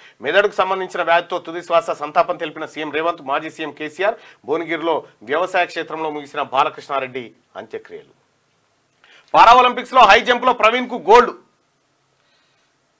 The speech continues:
విద్యా కమిషన్ చైర్మన్ గా ఆకునూరి మురళి.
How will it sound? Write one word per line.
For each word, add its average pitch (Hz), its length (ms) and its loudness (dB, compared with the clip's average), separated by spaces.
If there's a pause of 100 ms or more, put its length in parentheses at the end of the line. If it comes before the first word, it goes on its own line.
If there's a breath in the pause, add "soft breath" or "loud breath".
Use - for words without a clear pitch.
(360)
విద్యా 156 280 -2
కమిషన్ 233 480 -2
చైర్మన్ 226 280 0
గా 220 100 6
ఆకునూరి 202 600 2
మురళి. 156 360 -8